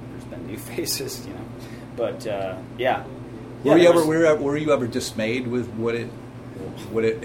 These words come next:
Speaker 1: Constantly.
Speaker 2: what it was or is? <laughs>
Speaker 1: Uh, I mean, just how it was unfolding.
Speaker 2: Now that you're in it, you know, you've got a hit album, but are you still dismayed at how it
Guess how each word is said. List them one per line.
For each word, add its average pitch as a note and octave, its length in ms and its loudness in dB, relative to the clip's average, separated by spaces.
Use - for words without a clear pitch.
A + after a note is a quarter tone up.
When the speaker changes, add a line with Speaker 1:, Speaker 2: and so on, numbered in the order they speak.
Speaker 1:
Constantly. A2 560 0
Speaker 2:
what A2+ 200 2
it A2 180 0
was A#2+ 400 -2
or G2 240 -6
is? G#2+ 460 -6
<laughs> - 560 -4
Speaker 1:
Uh, E3 880 2
I B2+ 60 -12
mean, C3 160 -4
just - 160 -8
how A#2 200 0
it G2 80 -6
was G2 120 -12
unfolding. B2 520 -8
Speaker 2:
Now C3 180 4
that C3 200 0
you're A#2 160 -2
in G#2 160 -2
it, F#2+ 140 -4
you G#2+ 100 -4
know, F#2+ 260 -4
you've A#2 100 -8
got A2+ 120 2
a G2+ 40 0
hit A#2 180 2
album, G2 560 -2
but A2 180 -2
are A2 80 0
you G#2+ 100 -2
still A2+ 400 0
dismayed G2+ 540 -4
at F2+ 120 -4
how G2+ 280 -4
it F#2 80 -8